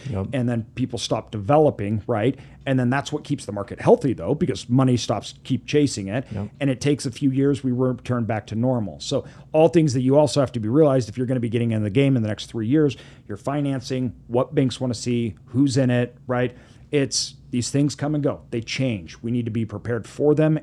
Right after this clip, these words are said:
Speaker 2: and ready to act.
Speaker 1: Hundred percent, dude. Love it. Have some cash ready to go.
Speaker 2: That's right.
Speaker 1: <laughs>
Speaker 2: All right, everybody. We have plenty of videos on how to do this right, adjust risk. Go back, look through 'em. We'll make a whole lineup, everything from financing, and particularly,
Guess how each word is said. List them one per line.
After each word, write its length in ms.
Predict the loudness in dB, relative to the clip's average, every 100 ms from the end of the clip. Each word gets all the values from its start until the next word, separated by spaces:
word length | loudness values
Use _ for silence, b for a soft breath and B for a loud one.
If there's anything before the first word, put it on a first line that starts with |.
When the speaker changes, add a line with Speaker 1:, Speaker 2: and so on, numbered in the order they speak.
| -4
Speaker 2:
and 180 | -4
ready 180 | -2 -2
to 180 | -4 -8
act. 360 | -14 -18 -20 -20 -20 -6
Speaker 1:
Hundred 220 | -2 0
percent, 360 | -2 -2 -2 -2
dude. 200 | -4 -6 -4
Love 220 | 0 0
it. 80 | 0 -6 -4
Have 160 | -2
some 100 | 0
cash 300 | 4 4 4
ready 160 | 2 0
to 60 | 2
go. 240 | 0 -2 -6 -14
Speaker 2:
That's 220 | -10 -2
right. 180 | 0 0
Speaker 1:
<laughs> 40 | 0
Speaker 2:
All 320 | 0 0 4
right, 180 | 8 8
everybody. 460 | 6 4 4 2 0
We 100 | -2
have 120 | -2
plenty 260 | 0 0 2
of 60 | 6
videos 360 | 8 8 6 4
on 80 | 0
how 120 | 0
to 80 | 0
do 120 | 0
this 200 | -2 -2
right, 320 | 0 0 -2 -4
adjust 380 | -2 -2 -2
risk. 360 | -2 0 0 -4 B B -4
Go 160 | 2 4
back, 320 | 6 4 0
look 160 | -4 -2
through 240 | 0 2
'em. 160 | 0 0
We'll 140 | 0
make 340 | 4 4 2 0 2
a 180 | 4
whole 380 | 4 4 4 4
lineup, 500 | 2 2 4 2 0
everything 380 | 0 0 2 0
from 160 | -2 -6
financing, 720 | -2 -2 0 -2 -2 -2 -2
and 140 | -4 -4
particularly, 640 | -4 -2 -2 0 0 0